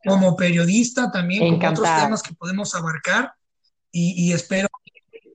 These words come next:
Speaker 1: que la gente te siga,
Speaker 2: Claro que sí.
Speaker 1: te descubra, te escuche y vea tu canal de YouTube. La verdad, eh, es, es, eres una artista orgánica,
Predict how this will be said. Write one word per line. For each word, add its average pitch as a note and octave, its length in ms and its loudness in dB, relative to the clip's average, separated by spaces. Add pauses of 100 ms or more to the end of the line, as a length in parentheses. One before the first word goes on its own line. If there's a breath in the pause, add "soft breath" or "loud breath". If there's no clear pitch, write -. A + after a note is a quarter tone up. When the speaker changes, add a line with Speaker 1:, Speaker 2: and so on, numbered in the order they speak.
(140)
Speaker 1:
que F3+ 120 -2
la F3+ 100 2
gente G#3 320 0
te G#3+ 140 -4
siga, B3+ 480 2
Speaker 2:
Claro C#3 340 -2
que D#3 120 -8
sí. - 200 -16
Speaker 1:
te F3 120 -6
descubra, A3 600 0
te F#3+ 100 -6
escuche G#3 520 -2
y E3 140 -2
vea F#3+ 200 2
tu G3+ 120 -8
canal F#3 320 -2
de F#3+ 100 -4
YouTube. G3 500 -4 (360)
La E3+ 160 -2
verdad, F3+ 520 0
eh, D#3 460 -4 (160)
es, F3 300 -6
es, - 380 -4
eres F3+ 200 -2
una G3+ 120 0
artista F#3+ 280 -4
orgánica, A3 680 0